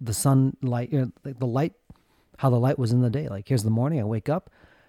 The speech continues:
I work, and then the sun goes down, I kinda wind myself down. So we probably, as a culture and as a, as a society of human beings, before there was electricity that kind of could disrupt those things, we had to follow light and dark patterns.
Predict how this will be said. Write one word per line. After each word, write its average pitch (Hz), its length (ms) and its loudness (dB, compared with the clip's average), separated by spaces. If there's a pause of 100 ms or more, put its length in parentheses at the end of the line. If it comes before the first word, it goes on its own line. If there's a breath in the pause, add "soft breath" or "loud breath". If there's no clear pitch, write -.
(160 soft breath)
I 117 60 -4
work, 147 440 2
and 127 120 2
then 117 100 6
the 113 80 2
sun 123 160 4
goes 120 220 4
down, 131 180 4
I 123 60 2
kinda 120 180 2
wind 113 260 2
myself 110 380 0
down. 135 380 -4 (320 soft breath)
So 139 160 6
we 131 80 10
probably, 226 460 0 (220)
as 120 200 0
a 113 100 -4
culture 117 680 -2
and 123 140 -2
as 117 160 0
a, - 240 -8
as 120 140 -4
a 117 40 -6
society 160 360 0
of 107 80 -4
human 135 220 4
beings, 120 420 0 (340 soft breath)
before 147 380 0
there 143 100 4
was 127 100 2
electricity 131 640 0
that 110 160 -4
kind 131 160 0
of 104 160 -2 (240)
could 120 160 -2
disrupt 180 380 -2
those 113 180 0
things, 117 220 0
we 147 80 2
had 190 160 2
to 131 80 0
follow 107 320 -2
light 104 200 -6
and 101 100 -4
dark 98 220 -8
patterns. 98 460 -6